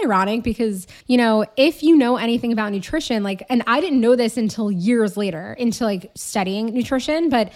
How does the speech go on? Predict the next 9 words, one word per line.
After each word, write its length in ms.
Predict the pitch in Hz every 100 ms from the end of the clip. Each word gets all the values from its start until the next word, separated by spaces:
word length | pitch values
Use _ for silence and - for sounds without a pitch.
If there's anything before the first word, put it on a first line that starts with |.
| -
you 260 | 208 294 330
need 320 | 277 294 269
fat 640 | - - 226 226 196 - -
to 280 | - - 240
actually 460 | 233 247 - 277 320
absorb 460 | 226 202 208 196
fat-soluble 580 | 226 208 208 208 196 180
vitamins. 560 | 180 185 180 262 254 -
So 500 | 302 247 233 226 226